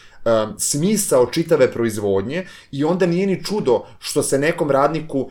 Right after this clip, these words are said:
nešto što on radi, e, doima kao, e, nepotrebno ili kao suvišno ili kao sranje.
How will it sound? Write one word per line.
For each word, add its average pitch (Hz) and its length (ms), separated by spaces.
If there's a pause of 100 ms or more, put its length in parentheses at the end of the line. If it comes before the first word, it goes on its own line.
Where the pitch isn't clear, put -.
nešto 147 320
što 143 220
on 143 140
radi, 123 540 (200)
e, 113 100
doima 131 600
kao, 107 500 (220)
e, 101 100 (180)
nepotrebno 165 880
ili 117 220
kao 113 160
suvišno 156 600
ili 117 200
kao 107 180
sranje. 107 560